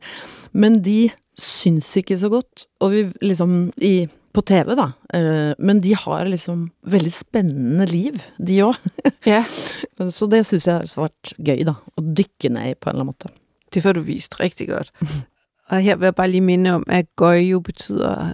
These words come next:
Speaker 2: noget, der er sjovt og morsomt.
Speaker 1: Ja, det er sjovt.
Speaker 2: Ja, det er rigtig sjovt. <laughs> Øhm, det, jeg, jeg sad i aftes og tænkte, hvad handler serien om? Hvis man skulle sige det med et ord, hvad handler den? Hvad, hvad har været din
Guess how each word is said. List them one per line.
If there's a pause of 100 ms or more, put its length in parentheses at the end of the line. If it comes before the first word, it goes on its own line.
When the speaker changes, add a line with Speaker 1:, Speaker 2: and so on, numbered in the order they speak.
Speaker 2:
noget,
der
er
sjovt
og
morsomt. (100)
Speaker 1:
Ja,
det
er
sjovt. (240)
Speaker 2:
Ja, (180)
det
er
rigtig
sjovt.
<laughs> (2500)
Øhm, (160)
det,
jeg, (100)
jeg
sad
i
aftes
og
tænkte, (300)
hvad
handler
serien
om? (480)
Hvis
man
skulle
sige
det
med (140)
et
ord, (580)
hvad
handler
den?
Hvad, (140)
hvad
har
været
din